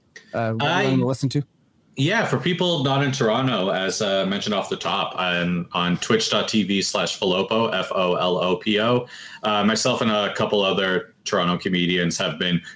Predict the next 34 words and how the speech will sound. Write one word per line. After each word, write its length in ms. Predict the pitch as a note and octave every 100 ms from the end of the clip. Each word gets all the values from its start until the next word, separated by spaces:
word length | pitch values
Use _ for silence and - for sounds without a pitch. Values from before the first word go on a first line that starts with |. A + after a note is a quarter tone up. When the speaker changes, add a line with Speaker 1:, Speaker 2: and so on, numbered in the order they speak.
| -
Speaker 2:
streaming 600 | - - G#2 F#2+ G2 F2
these 420 | G#2 F#2 F#2 E2 F2
mobile 500 | F#2+ G3+ G2 F#2+ F2
dating 360 | F#3+ F#2 F#2+
sims, 420 | F2+ G#2+ F#2+ F#2 -
and 200 | G#2+ F#2
they 260 | E2 G2+ G2
are 460 | G2 F#2+ F#2+ F2 - - _ _ - _ _ _ _ _ _ _ -
chaotic. 680 | - F#3 D#3+ A#2+ D#2+ - - -
Like, 260 | C3 B2+ A#2+
ev-, 160 | C#3+ D3
every 280 | D3+ D3+ E3+
time 340 | E3 D3 C#3+
we 120 | C3+ C3
think 260 | C#3 A#2
we've 180 | B2 G#2
reached 380 | A2 A2+ - G2+
the 80 | A2
craziest 580 | - A2 G2+ A2+ - -
plot 240 | F#2 -
twist, 500 | B2+ C3+ C3+ - -
it's 400 | A2+ - - -
even 260 | B2 G#2+ G#2+
crazier. 500 | G#2+ F#2 F#2+ F#2+ E2+
We 120 | G#2
went 160 | G#2+ G#2+
into 220 | F#2+ A#2
them 240 | G2+ G2
thinking, 420 | - G#2 F2+ G#2
like, 280 | G#2+ G2 F2+
"Oh, 220 | A2 A2+ G#2
it's 140 | G2+
gonna 200 | A2+ G2+
be, 400 | G#2+ G#2 F#2+